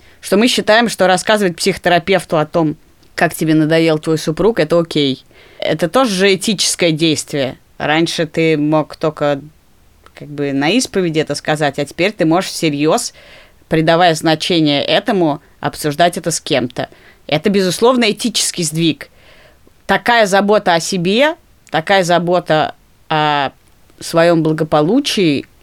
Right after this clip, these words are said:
в том числе о психологическом комфорте, это новая вещь. Мы никогда раньше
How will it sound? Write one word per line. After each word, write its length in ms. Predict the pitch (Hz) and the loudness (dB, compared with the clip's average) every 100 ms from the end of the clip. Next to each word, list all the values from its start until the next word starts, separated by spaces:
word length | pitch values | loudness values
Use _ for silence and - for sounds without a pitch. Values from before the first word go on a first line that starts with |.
| _ | _
в 80 | - | -4
том 180 | 180 180 | 0 0
числе 240 | - 170 | 0 -2
о 20 | |
психологическом 720 | - 170 165 170 175 160 - 151 | -2 -4 0 0 0 -4 -4 -2
комфорте, 560 | 147 156 - 143 - | 0 0 0 -4 -2
это 140 | 160 180 | -2 2
новая 340 | 214 202 170 | 2 4 4
вещь. 400 | 165 147 127 - | 4 0 -2 -6
Мы 140 | 156 160 | 0 2
никогда 480 | 160 170 170 170 | 2 2 2 2
раньше 480 | 165 165 175 - 156 | 4 2 0 0 -2